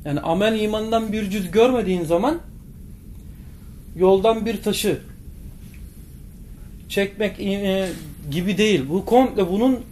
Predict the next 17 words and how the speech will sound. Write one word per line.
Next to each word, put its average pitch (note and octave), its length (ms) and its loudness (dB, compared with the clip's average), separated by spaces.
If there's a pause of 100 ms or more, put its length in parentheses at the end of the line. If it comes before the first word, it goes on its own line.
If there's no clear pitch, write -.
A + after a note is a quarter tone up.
namaz, G3+ 560 4
oruç, G#3 440 0
bütün G3 220 2
amelleri G#3+ 500 2
içine G3 300 -2
kapsayandır B2+ 640 -2
bu. G2 100 -10 (1000)
Bu C#4 260 10
olmazsa B3+ 640 6
iman A3 400 6
bozulur. A#2+ 480 -4 (880)
Yoksa G#3 480 6
bir A3+ 100 0
tek F#3 180 0
sadece F3 420 2
geleceği E3+ 540 2
gibi, G#3+ 240 0